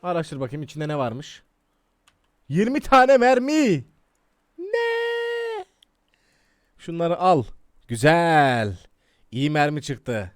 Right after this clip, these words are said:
İyi mermi çıktı abi. Zaten araştırdık. Dürbün. Keşke yapmasaydık. Ton balığı. İşaret fişekleri.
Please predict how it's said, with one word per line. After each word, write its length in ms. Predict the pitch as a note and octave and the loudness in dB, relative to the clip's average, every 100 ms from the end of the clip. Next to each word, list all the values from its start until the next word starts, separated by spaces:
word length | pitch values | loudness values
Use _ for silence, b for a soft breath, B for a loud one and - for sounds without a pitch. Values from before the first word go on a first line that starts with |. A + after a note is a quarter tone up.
| _ _ _ _ _ _ _ _ _ _ _ _ _ _ _ | _ _ _ _ _ _ _ _ _ _ _ _ _ _ _
İyi 180 | B2 C3+ | -10 -6
mermi 280 | C#3 C3 C3 | -4 -4 -6
çıktı 300 | - - A#2+ | -10 -8 -6
abi. 240 | A2 G2 F2+ - _ _ _ _ - | -4 -6 -10 -18 _ _ _ _ -10
Zaten 380 | C#3+ B2 C#3+ D3+ _ - | -8 -6 -6 -8 _ -10
araştırdık. 640 | B2 A2+ - G2+ E3+ - _ b b b b b b b _ A#2+ | -8 -8 -10 -12 -12 -14 _ b b b b b b b _ -10
Dürbün. 440 | C3 C#3 F#3 D#3+ A2 _ - | -6 -2 0 0 -6 _ -8
Keşke 260 | D#3 - | -6 -2
yapmasaydık. 720 | E3 E3+ D#3 D#3 B2 A2+ - _ _ _ _ _ _ _ _ _ _ _ _ _ _ _ _ _ _ _ | -2 -2 -4 -4 -4 -6 -12 _ _ _ _ _ _ _ _ _ _ _ _ _ _ _ _ _ _ _
Ton 220 | - D#3+ E3 | -8 -6 -2
balığı. 340 | D3+ A#2+ G2 - _ _ _ _ _ _ _ _ _ _ _ _ _ _ _ _ _ _ _ _ _ _ _ _ _ _ _ _ _ _ _ _ _ _ _ _ _ _ _ _ _ _ _ _ _ _ | -2 -2 -6 -12 _ _ _ _ _ _ _ _ _ _ _ _ _ _ _ _ _ _ _ _ _ _ _ _ _ _ _ _ _ _ _ _ _ _ _ _ _ _ _ _ _ _ _ _ _ _
İşaret 360 | B2+ D3 C#3 - | -10 -6 -6 -8
fişekleri. 640 | C#3+ - C3+ C3 A#2+ F3 | -12 -8 -8 -6 -4 -6